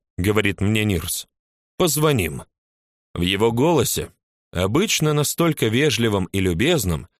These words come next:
что даже почти подобострастным, звучит почти незавуалированная угроза. Видимо, мой зам вообразил,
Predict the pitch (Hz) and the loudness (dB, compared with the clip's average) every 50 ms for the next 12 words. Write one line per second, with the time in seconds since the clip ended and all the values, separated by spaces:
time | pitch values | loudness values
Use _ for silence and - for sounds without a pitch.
0 | _ _ _ - - - - 117 117 135 185 202 175 202 170 - 190 - - - | _ _ _ -6 -6 -2 -2 0 2 2 2 2 2 0 0 0 0 -2 -2 -2
1 | - 190 170 - 170 147 147 131 131 - - - - 180 190 226 208 170 - - | -2 -2 -2 0 0 0 2 2 0 0 -2 -4 0 2 2 2 2 0 -2 -2
2 | 90 73 62 - _ _ _ _ _ _ _ - 85 82 85 90 95 104 - - | -4 -4 -6 -10 _ _ _ _ _ _ _ -8 -6 -4 -2 -2 -2 0 0 0
3 | - 180 170 - - 110 95 - - - - - - 170 196 208 170 - _ _ | -2 -2 -2 -2 -2 -2 -2 0 -2 -4 -4 -4 -4 -2 -2 -2 -2 -4 _ _
4 | _ - 110 123 165 165 151 160 156 175 170 165 165 170 175 175 175 160 170 160 | _ -2 0 0 0 0 0 2 2 2 4 4 2 2 2 2 2 2 2 2
5 | 165 160 160 165 165 156 143 139 117 98 104 85 - - - _ _ _ _ _ | 2 2 2 2 2 2 2 2 2 2 0 -2 -6 -12 -16 _ _ _ _ _
6 | _ _ _ _ - 82 87 120 165 196 175 190 185 180 175 165 151 151 147 127 | _ _ _ _ -4 -2 0 0 2 2 2 2 2 2 2 2 2 2 2 2
7 | 104 110 127 127 110 98 104 101 95 90 95 101 95 101 127 160 190 196 175 | 2 2 0 2 2 2 2 2 2 2 0 0 0 0 2 2 2 2 0